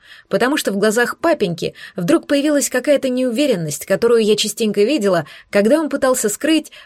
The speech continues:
очередную великолепную, но весьма неоднозначную идею от леди Эмерс. Но в следующее мгновение отец взял себя в руки и произнёс: «Хорошо, что я встретил тебя, Летти. Нам нужно поговорить».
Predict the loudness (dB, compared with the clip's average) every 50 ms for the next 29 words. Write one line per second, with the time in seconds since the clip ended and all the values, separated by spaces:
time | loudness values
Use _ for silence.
0 | -10 -4 -2 -2 0 0 0 -2 -2 0 0 0 2 2 2 0 -2 -6 _ _
1 | _ -4 -2 0 2 2 2 0 -2 -2 0 2 2 0 0 -2 -4 -6 -6 -6
2 | -8 -10 _ _ -2 0 0 0 0 0 -2 -4 -2 -2 -4 -4 -4 -4 -4 -4
3 | -4 -4 -4 -4 -4 -2 -2 -4 -4 -2 -4 -4 -2 0 0 2 2 2 2 0
4 | -2 -2 -2 0 -2 -2 0 0 0 0 0 -2 -6 -8 -10 -12 -12 -14 -18 _
5 | _ _ _ _ _ _ _ _ _ _ _ -2 0 0 0 0 0 0 0 0
6 | 0 0 0 0 0 0 -2 -2 0 0 0 0 0 -2 -2 0 0 -2 -2 -2
7 | -6 -4 -2 0 0 0 -2 -2 0 0 0 0 0 -4 -4 -6 -8 -8 -8 -6
8 | -4 -4 -4 -2 -2 -4 -4 -6 -6 -8 -10 -10 -12 -16 _ _ _ _ _ _
9 | _ _ _ _ _ _ _ _ _ _ _ -14 -4 0 0 2 2 2 0 0
10 | -2 0 0 0 0 0 0 0 0 0 0 0 -2 -2 -2 -2 -2 -2 -4 -6
11 | -6 -4 -2 0 2 2 0 0 -2 -6 -10 -12 -12 -12 -14 _ _ _ _ _
12 | -4 -2 0 0 0 0 0 0 -2 -2 0 0 0 0 0 0 -2 -4 -6 -10
13 | -18 -20 -20